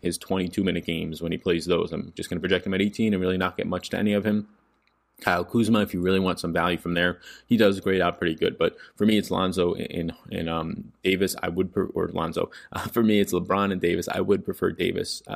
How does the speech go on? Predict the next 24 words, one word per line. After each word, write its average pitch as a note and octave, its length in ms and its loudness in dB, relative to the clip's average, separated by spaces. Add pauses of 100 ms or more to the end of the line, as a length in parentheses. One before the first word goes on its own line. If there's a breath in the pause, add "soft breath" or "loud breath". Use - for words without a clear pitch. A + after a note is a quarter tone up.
to G2 140 0
LeBron E2+ 560 -2
slightly, - 400 0
but - 160 -8
they're F#2+ 80 0
both E2+ 200 0
in - 120 -6
play. F#2 320 0 (320 loud breath)
Uh, - 100 -4
the G#2+ 120 6
other D#3 100 6
thing A2 140 2
I'll F2+ 80 2
point F#2 180 0
out F2 80 2
is E2+ 80 -2
that F2 120 0
Luka G2 180 0
Doncic F2 340 -2
is E2 100 -6
below F2 300 2
eleven E2+ 240 0
thousand E2+ 280 -2
dollars F2 360 -2